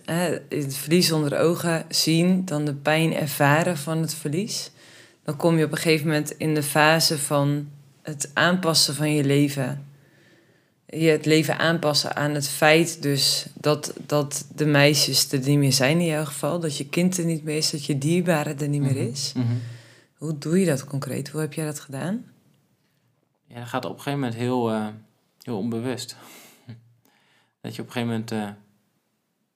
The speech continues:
Speaker 2: pak je weer die, die andere roeispaan pak je op.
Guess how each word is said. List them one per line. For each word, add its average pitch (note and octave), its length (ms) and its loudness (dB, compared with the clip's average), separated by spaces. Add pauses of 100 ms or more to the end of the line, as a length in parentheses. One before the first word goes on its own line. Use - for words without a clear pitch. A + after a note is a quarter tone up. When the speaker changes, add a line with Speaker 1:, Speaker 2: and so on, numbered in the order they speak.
(340)
Speaker 2:
pak C#3 200 -4
je B2 120 -2
weer A2+ 240 0
die, A2 300 -2
die G#2+ 160 -4
andere A2+ 300 -4
roeispaan A2 540 -4
pak - 180 -8
je G2+ 120 -10
op. - 160 -14